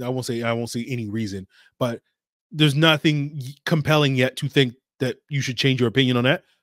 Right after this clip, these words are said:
But obviously, we'll see, you know. Um, I think C P is still a valuable runner, uh, for this football team and, and showed that in limited opportunities. Um, and despite his complaints about those limited opportunities late in the year,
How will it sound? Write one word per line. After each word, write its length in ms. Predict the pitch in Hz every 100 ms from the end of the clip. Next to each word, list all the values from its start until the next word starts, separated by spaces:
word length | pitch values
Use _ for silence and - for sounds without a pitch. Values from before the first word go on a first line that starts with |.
| _ _
But 100 | 131
obviously, 340 | 131 131 - 123
we'll 140 | 113
see, 380 | 110 117 127 151 _ _
you 100 | 110
know. 320 | 107 107 147 - _ _ _
Um, 320 | 120 120 123 135
I 80 | 131
think 340 | 143 139 -
C 200 | - 156
P 240 | 165 175
is 100 | 175
still 220 | - 185 170
a 20 |
valuable 460 | 147 170 180 175
runner, 360 | 175 220 160 98 _ _ _ _ _ -
uh, 460 | 123 117 117 113 110 -
for 400 | 139 127 127 - -
this 120 | 135
football 300 | - 139 143
team 240 | 143 156 156
and, 160 | 120
and 160 | 139 127
showed 300 | - 175 160
that 220 | 135 143 _ _ -
in 180 | 143 135
limited 280 | 147 147 139
opportunities. 720 | 135 123 139 131 151 190 - _ _ _ -
Um, 340 | 120 120 123
and 260 | 131 123 117
despite 380 | 113 - 139 120
his 140 | 131
complaints 400 | - 127 131 135
about 240 | 123 120
those 160 | 127 120
limited 300 | 120 123 120
opportunities 460 | 117 113 127 123 107
late 180 | 120
in 60 | 135
the 60 | 123
year, 380 | 190 175 147